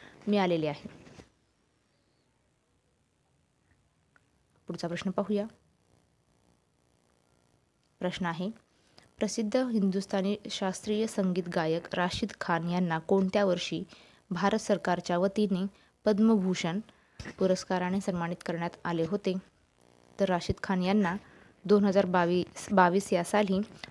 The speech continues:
पद्मभूषण या पुरस्काराने सन्मानित करण्यात आले होते. पुढचा प्रश्न पाहूया. प्रश्न आहे,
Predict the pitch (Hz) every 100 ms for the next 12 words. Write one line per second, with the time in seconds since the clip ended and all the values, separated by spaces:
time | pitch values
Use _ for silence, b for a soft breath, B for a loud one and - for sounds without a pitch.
0 | - 214 196 220 214 185 190 - 196 226
1 | 190 180 180 - - 175 175 190 180 170
2 | 175 - 170 175 247 - _ _ 190 175
3 | - - - - _ - - - - _
4 | _ _ _ _ _ _ _ _ _ _
5 | _ _ _ _ _ _ _ _ _ _
6 | _ B B B B - 202 196 180 -
7 | 170 190 196 196 233 _ _ _ _ _
8 | _ _ _ _ _ _ _ _ _ _
9 | _ _ _ - - - - - _ _
10 | _ _ _ _ _ _ _ _ _ _
11 | _ 180 180 185 175 190